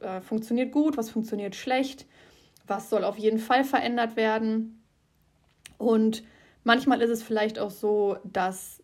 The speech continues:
es gar nicht unbedingt darum geht, dass man sich selber so krass verändert hat, sondern dass man vielleicht auch,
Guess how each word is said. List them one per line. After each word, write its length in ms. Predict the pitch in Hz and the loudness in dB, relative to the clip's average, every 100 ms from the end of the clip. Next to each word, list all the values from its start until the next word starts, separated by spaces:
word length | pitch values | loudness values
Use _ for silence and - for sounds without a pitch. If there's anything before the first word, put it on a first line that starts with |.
| _ | _
es 180 | - - | -14 -6
gar 160 | 190 | -4
nicht 160 | 214 220 | -2 -4
unbedingt 360 | 214 208 202 196 | -4 -6 -6 -4
darum 240 | 190 202 | -4 -4
geht, 160 | 208 202 | -6 -8
dass 120 | 202 | -8
man 160 | 202 | -8
sich 140 | 190 190 | -8 -4
selber 340 | 196 202 196 | -2 0 -2
so 100 | 190 | -4
krass 320 | 185 214 196 | -8 -12 -12
verändert 460 | - 185 196 262 262 | -10 -6 -2 -2 0
hat, 180 | 269 269 | -2 -2
sondern 360 | 214 202 196 - | -4 -4 -6 -8
dass 180 | 196 | -6
man 120 | 220 202 | -4 -4
vielleicht 400 | 220 196 196 202 | -2 -2 -2 -4
auch, 320 | 180 180 | -6 -6